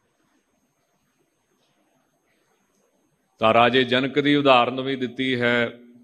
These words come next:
ਭਗਵਾਨ ਕ੍ਰਿਸ਼ਨ ਦੇ ਸਰੀਰ ਛੱਡਣ ਦੀ ਉਦਾਹਰਨ ਵੀ ਦਿੱਤੀ ਹੈ, ਸਤ ਸੰਗਤ ਦੀ ਮਹਾਨਤਾ ਦਰਸਾਉਣ ਵਾਸਤੇ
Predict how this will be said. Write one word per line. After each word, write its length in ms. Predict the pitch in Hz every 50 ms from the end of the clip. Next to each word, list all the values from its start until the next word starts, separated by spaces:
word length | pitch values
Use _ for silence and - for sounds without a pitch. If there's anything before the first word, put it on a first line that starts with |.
| _ _ _ _ _ _ _ _ _ _ _ _ _ _ _ _ _ _ _ _ _ _ _ -
ਭਗਵਾਨ 440 | 117 113 120 117 113 113 117 127 131
ਕ੍ਰਿਸ਼ਨ 460 | 117 - 131 135 123 - 139 139 135
ਦੇ 160 | 131 135 131
ਸਰੀਰ 380 | 120 - 127 120 123 131 139 135
ਛੱਡਣ 420 | - - 131 127 123 127 131 131
ਦੀ 120 | 131 135 135
ਉਦਾਹਰਨ 440 | 131 127 123 113 110 113 117 123 123
ਵੀ 140 | 127 131
ਦਿੱਤੀ 440 | 123 117 113 110 - 123 123 120 113
ਹੈ, 260 | 110 113 113 117 113 113 113 - - - - - - _ _ _ _ _ _ _ _ _ _ _ _ _ _ _ _ _ _ _ _ _ _ _ _ _ _ _ _ _ -
ਸਤ 420 | - - - 131 131 135 - 151
ਸੰਗਤ 420 | 131 - 151 143 143 147 151 151
ਦੀ 160 | 147 151 156 151
ਮਹਾਨਤਾ 680 | 143 135 120 120 123 123 127 135 127 - 139 135 135
ਦਰਸਾਉਣ 500 | 131 127 131 120 113 - 123 123 127 131
ਵਾਸਤੇ 680 | 131 131 127 127 127 127 120 - - - 123 123 123 123